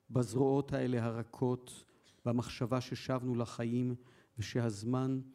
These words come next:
על אף, אף על פי כן, מניח רטיות דקות. איש, לא, אי אפשר עוד ככה. אי אפשר עוד שאנחנו...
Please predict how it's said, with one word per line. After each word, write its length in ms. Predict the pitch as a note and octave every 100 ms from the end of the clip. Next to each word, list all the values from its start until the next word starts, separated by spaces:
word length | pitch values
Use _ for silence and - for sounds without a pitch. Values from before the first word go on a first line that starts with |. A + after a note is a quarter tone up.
| _ _ -
על 220 | B2+ C#3+
אף, 280 | C#3+ - - -
אף 240 | D#3+ -
על 160 | C3+ C3+
פי 120 | B2+
כן, 300 | - - A#2+
מניח 580 | A2+ A2+ A#2 C3+ B2+ -
רטיות 580 | A2+ - A#2 A2+ B2 -
דקות. 560 | A#2 - B2 A#2+ - - _ _ _ _ _ _ _ -
איש, 400 | A#2+ - - - _ _ _ _ C3
לא, 280 | A#2+ A#2+ - _ _
אי 120 | C3+ C#3
אפשר 320 | - - B2
עוד 280 | A2+ G#2 -
ככה. 340 | B2 A2 C3+ A#2+ _ -
אי 240 | D3+ - - C#3
אפשר 600 | - - - C3+ C3+ C#3+
עוד 200 | B2 A#2+
שאנחנו... 920 | - D#3 B2+ A#2+ C3+ B2+ - A#2+ A2+